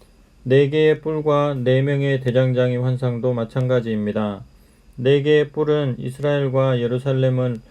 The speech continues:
흩-, 흩트린 나라들이고 네 명의 대장장이는 그 나라들을 부수는 역할을 의미합니다. 심판과 구원을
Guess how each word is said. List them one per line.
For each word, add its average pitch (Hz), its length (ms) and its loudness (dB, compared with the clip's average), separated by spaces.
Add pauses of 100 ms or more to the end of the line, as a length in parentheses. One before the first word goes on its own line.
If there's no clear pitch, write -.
(300)
흩-, 160 240 -10 (280)
흩트린 139 680 0 (560)
나라들이고 120 880 2 (300)
네 123 200 4
명의 139 600 0 (260)
대장장이는 127 1040 2
그 - 140 -4
나라들을 120 800 2 (240)
부수는 131 500 0
역할을 120 580 0
의미합니다. 110 800 -2 (400)
심판과 139 880 0
구원을 127 600 2